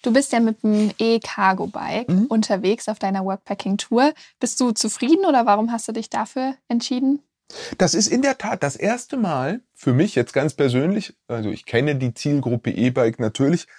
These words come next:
Speaker 2: ich habe ja aber insofern nicht angehört, weil ich im Alltag, m, kurze Strecken fahre, wo ich keinen Antrieb brauche und in der Freizeit in der Regel, äh,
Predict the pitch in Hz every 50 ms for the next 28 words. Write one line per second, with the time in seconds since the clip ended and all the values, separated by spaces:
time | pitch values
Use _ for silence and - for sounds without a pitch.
0 | - _ - 131 - 151 151 - 156 139 127 135 120 95 117 101 120 165 185 -
1 | - 156 147 131 127 - - 113 156 180 185 160 151 160 160 156 - - _ _
2 | _ _ - - 104 113 113 117 120 127 127 123 - - - 120 123 - - -
3 | _ - 127 120 120 - 85 110 139 165 - - 143 143 139 - - - _ _
4 | _ _ _ _ _ _ _ _ _ _ _ _ - 131 131 131 123 104 95 120
5 | - - - 160 151 - 143 127 - - 147 - - 117 - - 131 127 127 127
6 | 117 117 - - - 113 117 120 - - 123 120 - - 123 113 - 104 104 131
7 | 156 165 - 175 160 - - 131 135 - - 127 120 113 95 - _ - 127 151
8 | 151 - 151 135 - - 143 135 127 131 135 139 139 139 131 131 _ _ _ _
9 | _ _ _ _ _ _ _ 117 117 120 120 120